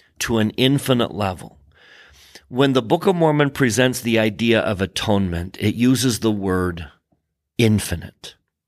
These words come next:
There are no limits. I can't even comprehend an infinite payment of guilt. If one man's guilt would make that man shrink in a state of misery and endless torment,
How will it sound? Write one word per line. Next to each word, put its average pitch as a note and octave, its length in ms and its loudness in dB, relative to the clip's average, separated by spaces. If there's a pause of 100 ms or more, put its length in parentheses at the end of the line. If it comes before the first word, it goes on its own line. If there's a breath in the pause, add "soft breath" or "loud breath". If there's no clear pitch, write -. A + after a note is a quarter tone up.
(500 soft breath)
There B2 220 0
are C3 160 4
no B2 240 0
limits. G#2 680 -6 (1300 loud breath)
I C#3 140 2
can't D3+ 280 0
even C#3 280 2
comprehend A#2 920 -2
an G#2+ 300 0
infinite - 760 -4 (160)
payment F#2+ 540 -2
of F#2 220 -8
guilt. F2+ 300 -8 (220 loud breath)
If C3 200 2
one D#3 400 0
man's D3 360 0
guilt F2+ 600 -6 (560 soft breath)
would A#2+ 180 0
make B2 360 -2
that C3 320 0
man G#2 360 -2
shrink C3+ 920 -2
in A#2+ 240 0
a G#2+ 80 2
state B2+ 380 0
of G#2 180 -4
misery C#3 520 0
and A#2 140 -2
endless A#2 420 -4
torment, F#2 760 -6